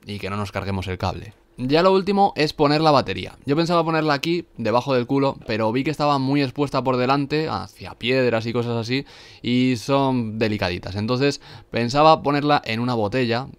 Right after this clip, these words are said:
negra para que no fuese muy feo, protegida con goma espuma, etcétera, pero luego, pf, vi que quedaba muy cutre. Demasiado. A ver, era una botella de detergente, así que tampoco podía esperar mucho, pero al final lo hice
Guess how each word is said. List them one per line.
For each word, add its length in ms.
negra 440
para 160
que 100
no 100
fuese 360
muy 220
feo, 340
protegida 640
con 180
goma 160
espuma, 460
etcétera, 460
pero 260
luego, 380
pf, 200
vi 180
que 120
quedaba 260
muy 240
cutre. 460
Demasiado. 480
A 80
ver, 220
era 120
una 140
botella 320
de 60
detergente, 520
así 180
que 80
tampoco 340
podía 200
esperar 300
mucho, 320
pero 140
al 40
final 280
lo 80
hice 320